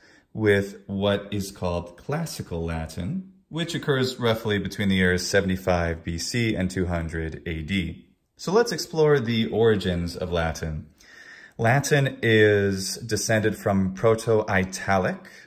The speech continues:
Italic referring to Italy, the languages that were variously spoken throughout Italy.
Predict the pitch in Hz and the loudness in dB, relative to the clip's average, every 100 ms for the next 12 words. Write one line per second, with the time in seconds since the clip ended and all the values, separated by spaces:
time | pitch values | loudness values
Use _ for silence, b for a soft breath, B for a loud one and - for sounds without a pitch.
0 | - 92 - 95 98 95 - 95 92 95 | -4 -4 0 0 0 -4 -4 -2 -2 -4
1 | 101 - 90 90 - - 90 87 - B | -8 -6 -4 -4 -4 -6 -6 -6 -10 B
2 | B - 101 101 95 95 92 - - 98 | B -2 0 0 0 0 0 -6 -10 -2
3 | 95 92 90 87 90 101 160 117 - 92 | -2 0 2 2 0 0 2 0 -2 -4
4 | - 95 92 92 87 87 90 - - 101 | 0 0 0 -2 -4 -4 -8 -10 -2 2
5 | 98 110 90 82 85 143 | 2 2 -2 0 -2 -4